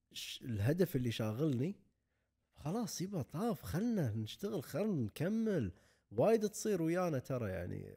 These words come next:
مرة هني خسارة، مرة هني مشكلة، مرة هني كذا، بس أنت قاعد تركض. فهذه الأشياء خلاص هي تم خلقها، تم صنعها. فأنا الحين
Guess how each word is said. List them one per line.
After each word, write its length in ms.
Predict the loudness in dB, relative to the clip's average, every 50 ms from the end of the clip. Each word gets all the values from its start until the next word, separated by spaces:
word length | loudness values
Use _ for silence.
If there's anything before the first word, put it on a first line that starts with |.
| -16
مرة 420 | -10 -6 -4 -2 0 0 2 2 2
هني 340 | 0 0 0 0 0 0 -2
خسارة، 600 | -2 -4 -6 -4 -4 -2 -2 -2 -2 -2 -4 -4
مرة 280 | -4 -4 -4 -2 -2
هني 220 | -2 -2 -2 -4 -4
مشكلة، 540 | -6 -8 -10 -10 -8 -6 -6 -4 -4 -4
مرة 340 | -6 -6 -6 -6 -6 -4 -4
هني 180 | -4 -4 -6 -8
كذا، 380 | -6 -6 -4 -4 -4 -4 -6 -8 _ _ _ _ _ _ _ _ -14
بس 260 | -12 -10 -6 -4 -2
أنت 300 | -2 -2 0 0 0 0
قاعد 220 | -2 -2 -4 -6 -4
تركض. 440 | -2 -2 -2 -2 -2 -4 -4 -4 -4 -6 _ _ _ _ _ _ _ _ _
فهذه 400 | -2 0 2 2 2 4 4 4
الأشياء 460 | 2 2 0 0 -2 0 -2 -2 -2
خلاص 400 | -2 -4 -4 -2 -2 -2 -2 0
هي 200 | 0 0 2 0
تم 260 | 0 0 0 -2 -2
خلقها، 440 | -4 -4 -4 -2 -2 -4 -4 -6 -6
تم 220 | -4 -2 -2 -2
صنعها. 460 | -2 -2 -4 -2 -2 0 0 -2 -2 -4 -8 _ _ _ _ _ _
فأنا 320 | -2 2 4 4 4 4
الحين 360 | 2 0 0 0 0 0 0